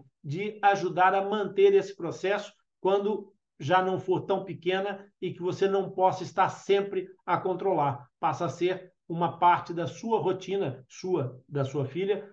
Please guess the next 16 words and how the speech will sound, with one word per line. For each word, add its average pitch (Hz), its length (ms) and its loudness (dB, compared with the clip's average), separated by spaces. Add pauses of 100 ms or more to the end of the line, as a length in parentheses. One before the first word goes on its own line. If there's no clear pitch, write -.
(100)
uma 175 200 -2
rotina 185 440 0
diária 170 560 2 (140)
que - 100 -2
ela 185 160 4
deve 160 280 -4
cumprir 165 640 -4 (180)
ao 165 140 0
longo 165 520 0 (120)
do 147 200 -4
todo 185 300 2
o 156 40 -4
seu 165 200 -2
desenvolvimento 151 800 -2
de 135 120 -2
crescimento 175 600 -6